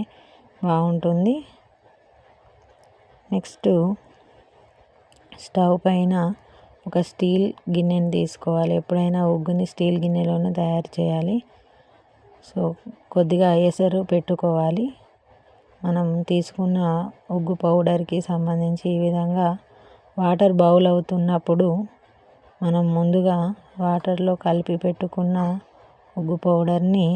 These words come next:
ఈ మరుగుతున్న వాటర్లోకి యాడ్ చేయాలి.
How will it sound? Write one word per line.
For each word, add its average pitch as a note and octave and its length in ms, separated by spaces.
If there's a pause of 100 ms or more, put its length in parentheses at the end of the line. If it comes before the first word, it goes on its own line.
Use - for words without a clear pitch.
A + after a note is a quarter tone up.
(1400)
ఈ E3 180 (680)
మరుగుతున్న F3+ 600
వాటర్లోకి E3+ 680
యాడ్ E3+ 340
చేయాలి. E3+ 480